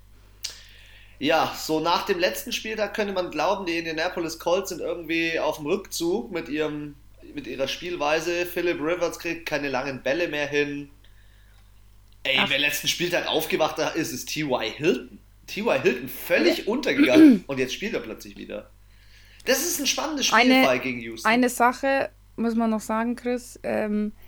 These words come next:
Speaker 2: ich hab auch schon ganz verwundert festgestellt, dass es diese Woche kein Thursday Night Game gibt. Zur Freude aller, äh, N F L-Teams, weil,
Speaker 1: <laughs>
Speaker 2: ähm, ja, ho-, heute Nacht, also von Mittwoch auf heute, das Ravens-Spiel war und die hätten eigentlich das Thursday Night gehabt.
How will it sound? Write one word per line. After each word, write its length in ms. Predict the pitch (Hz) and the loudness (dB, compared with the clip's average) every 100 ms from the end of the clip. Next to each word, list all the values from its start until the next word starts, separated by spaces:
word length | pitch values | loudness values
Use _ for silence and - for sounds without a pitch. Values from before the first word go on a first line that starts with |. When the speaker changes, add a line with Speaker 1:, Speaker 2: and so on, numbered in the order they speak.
| - | -10
Speaker 2:
ich 160 | 214 233 | -4 0
hab 100 | 226 | 4
auch 120 | 226 | 2
schon 160 | 220 220 | 2 2
ganz 180 | 220 - | 2 2
verwundert 500 | 220 202 254 233 226 | -2 2 2 2 2
festgestellt, 600 | 233 240 220 - 214 220 | -4 -4 -8 0 2 4
dass 160 | 208 214 | 2 0
es 120 | 208 | -6
diese 440 | - 240 220 214 | -2 0 4 4
Woche 280 | 202 214 220 | 4 0 0
kein 420 | 208 - 220 226 - | 0 4 4 4 -2
Thursday 600 | - 233 262 269 214 214 | 0 4 4 4 2 4
Night 360 | 208 262 262 | 2 0 -4
Game 320 | 190 196 196 190 | -2 0 0 0
gibt. 360 | 214 254 - - - - - - - - - - - - - - - - - - - - - | 0 0 -8 -20 -20 -20 -20 -20 -20 -20 -20 -20 -20 -20 -20 -20 -20 -20 -20 -20 -20 -20 -8
Zur 140 | - | -4
Freude 320 | 214 226 233 - | 2 6 8 8
aller, 420 | 208 226 226 214 | 10 10 10 10
äh, 180 | 202 196 | 8 8
N 100 | 190 | 6
F 100 | 202 | 2
L-Teams, 720 | - 254 269 208 220 302 - - | 2 2 2 2 4 4 2 -8
weil, 580 | 208 190 202 208 233 220 | 2 6 6 6 4 4
Speaker 1:
<laughs> 40 | |
Speaker 2:
ähm, 520 | 185 202 220 220 220 214 | 4 2 2 0 -2 8
ja, 380 | 208 214 214 - | 12 12 12 8
ho-, 120 | 190 - - - | -2 -4 -6 8
heute 320 | 247 349 262 | 10 10 6
Nacht, 460 | 214 196 302 - - | 4 4 0 -4 -2
also 220 | 202 214 | 0 0
von 200 | 214 208 | 0 0
Mittwoch 320 | 262 - 202 | 0 0 -2
auf 220 | - - | -2 2
heute, 280 | 202 214 214 | 4 4 4
das 200 | 202 - | 0 2
Ravens-Spiel 500 | 226 247 - - 208 | 4 4 0 -2 4
war 120 | 214 | 6
und 160 | 214 208 | 6 4
die 140 | 277 | 4
hätten 220 | 269 262 220 | 4 4 2
eigentlich 320 | - 233 214 | 2 2 0
das 140 | 226 - | -2 0
Thursday 360 | 214 214 208 | 0 2 -2
Night 260 | 196 190 196 | 0 0 -2
gehabt. 360 | 190 185 - | -2 -4 -6